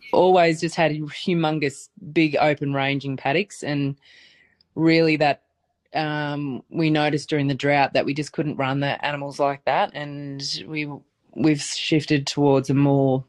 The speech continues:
um, well, when we get our co-, when we get our cover crops up and everything's revegetated and recovered,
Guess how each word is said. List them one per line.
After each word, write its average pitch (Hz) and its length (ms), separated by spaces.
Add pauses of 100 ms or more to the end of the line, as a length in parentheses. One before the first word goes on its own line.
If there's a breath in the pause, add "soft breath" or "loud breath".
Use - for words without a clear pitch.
(160)
um, 135 480 (1120 loud breath)
well, 143 100
when 135 160
we 131 60
get 131 140
our 123 120 (160)
co-, - 240
when 156 160
we 143 80
get 135 100
our 120 120
cover 139 240
crops - 260
up 127 220
and 123 260 (220)
everything's 131 460
revegetated 135 760
and 127 100
recovered, 139 520